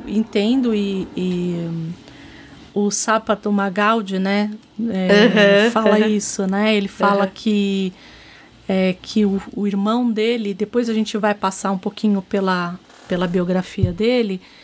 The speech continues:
Speaker 1: mas, é, ele diz que a tragédia, a primeira grande tragédia da vida do Nelson Rodrigues, que foi a morte do irmão, ele fala, o, ele fala que o Nelson Rodrigues fala pra ele, é, o,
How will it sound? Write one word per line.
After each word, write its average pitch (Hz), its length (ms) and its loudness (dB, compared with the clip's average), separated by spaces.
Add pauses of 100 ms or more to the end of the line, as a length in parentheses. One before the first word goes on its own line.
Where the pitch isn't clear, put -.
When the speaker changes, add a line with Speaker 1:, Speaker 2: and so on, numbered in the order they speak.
(340)
Speaker 1:
mas, 202 580 -2
é, 196 480 0
ele 202 160 0
diz 214 220 -2
que - 100 -4
a 214 60 0
tragédia, 214 680 0
a 185 40 -4
primeira 214 500 2
grande 202 400 0
tragédia 185 480 -2
da 185 140 -2
vida 180 300 -4
do 175 340 -2
Nelson 180 320 -2
Rodrigues, 196 720 -2 (480)
que 185 100 2
foi - 180 0
a 180 60 4
morte 185 300 0
do 180 80 0
irmão, 214 460 2 (520)
ele 202 160 2
fala, 202 720 2
o, 185 320 2
ele 185 120 0
fala 202 280 2
que 208 160 -4
o 196 260 4
Nelson 196 260 2
Rodrigues 185 300 2
fala 202 160 2
pra 208 320 0
ele, 185 460 2
é, 180 400 2 (200)
o, 180 280 0